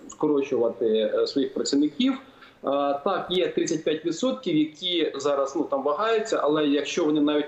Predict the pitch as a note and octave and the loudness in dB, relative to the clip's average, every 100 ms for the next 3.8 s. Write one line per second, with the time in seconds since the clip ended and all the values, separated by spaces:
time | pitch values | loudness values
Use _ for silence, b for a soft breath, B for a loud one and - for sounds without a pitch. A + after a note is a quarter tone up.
0 | C#3+ C#3+ C3+ - F#3+ G#3+ D#3+ D3+ C#3 C3 | -2 -4 -4 -2 -2 0 -2 -4 -2 -2
1 | C3 D3+ D3+ - B2+ A#2+ B2 C#3 C3+ B2 | 0 0 -2 -4 -4 -2 0 2 4 2
2 | - - C3 - D3+ D3 C#3 C#3 - C#3+ | -2 -4 -4 0 0 2 0 -2 0 -2
3 | - C3 - D3 A2+ G#2+ F#2+ F#2+ | -2 -2 0 0 0 0 -2 -2